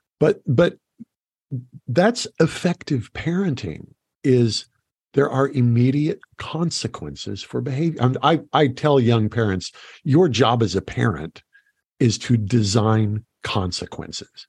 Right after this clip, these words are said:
That's, that's almost job one.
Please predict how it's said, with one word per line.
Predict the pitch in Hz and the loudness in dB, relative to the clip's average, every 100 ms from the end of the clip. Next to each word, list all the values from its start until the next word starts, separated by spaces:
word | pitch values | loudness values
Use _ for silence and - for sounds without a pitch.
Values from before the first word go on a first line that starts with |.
| - | -16
That's, | 90 87 98 98 107 - - - - _ _ _ _ _ _ _ _ _ _ | -12 -2 0 2 0 -4 -8 -8 -14 _ _ _ _ _ _ _ _ _ _
that's | - 101 - - - - _ _ _ | -4 -2 -4 -10 -18 -20 _ _ _
almost | - 151 135 113 - - | 2 4 4 2 0 -6
job | 95 101 82 78 | -2 0 0 -6
one. | 67 - 87 | -12 -14 -18